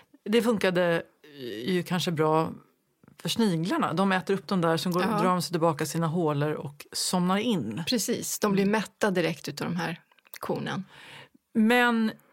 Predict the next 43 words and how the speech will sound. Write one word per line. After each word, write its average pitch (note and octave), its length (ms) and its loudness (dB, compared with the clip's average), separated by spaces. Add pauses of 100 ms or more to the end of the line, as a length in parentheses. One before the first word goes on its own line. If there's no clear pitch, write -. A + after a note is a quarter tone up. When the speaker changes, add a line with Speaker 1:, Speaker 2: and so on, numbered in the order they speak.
(960)
Speaker 1:
det A#3+ 180 2
hjälpte C#4+ 340 0
ju A4 40 2
inte, E3 340 -4 (100)
för G3+ 80 -4
att F#3+ 60 -4
de G3 140 0
här F3 100 0
små C#4 180 -4
späda A3+ 440 2 (640)
steppsalviaplantorna E3+ 880 -2
har E3+ 60 2
ju E3+ 60 0
blivit E3 240 -2
liksom D#3 340 -2
mumsade E3 340 -2
på E3 180 -2
Speaker 2:
Men A#3+ 100 2
Speaker 1:
ändå. A#3 180 2
Speaker 2:
då C4 60 2
undrar A#3+ 220 2
jag, G#3+ 200 -2
blir G3+ 200 0
de G#3 200 -2
uppät-, G3 540 -2
är F#3+ 100 0
det F#3 120 0
rötterna B3+ 600 -2
som C#4 180 -4
blir B3+ 120 0
uppätna A#3 600 -2
eller G#3 220 -2
är G3+ 200 0
det F#3+ 100 0
bladen A3 560 0
som E4 100 -2
Speaker 1:
Bladen. D3+ 180 -4 (420)
Speaker 2:
bladen C4 500 -6
som G3 140 -10
blir A3 120 -10
uppätna? G#3 500 -10 (100)
Speaker 1:
Och - 380 -2 (720)
då C#4 360 0